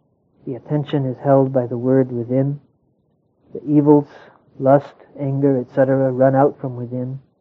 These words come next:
finding the place too hot for them, not secretly, but declaring openly that in the presence of the word,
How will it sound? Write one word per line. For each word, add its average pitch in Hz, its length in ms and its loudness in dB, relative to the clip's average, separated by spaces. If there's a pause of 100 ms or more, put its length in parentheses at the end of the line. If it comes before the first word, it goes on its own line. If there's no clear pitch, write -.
(400)
finding 135 340 0
the 120 60 -10
place 131 280 -4 (100)
too 131 120 -8
hot 139 280 -2
for 135 80 -10
them, 117 280 -14 (720)
not 143 360 0
secretly, 139 500 -6
but 127 180 -8
declaring 131 520 -4
openly 135 440 -2
that 120 140 -6
in 117 120 -10
the 120 60 -16
presence 139 460 -6
of 120 100 -12
the 120 100 -4
word, 127 420 4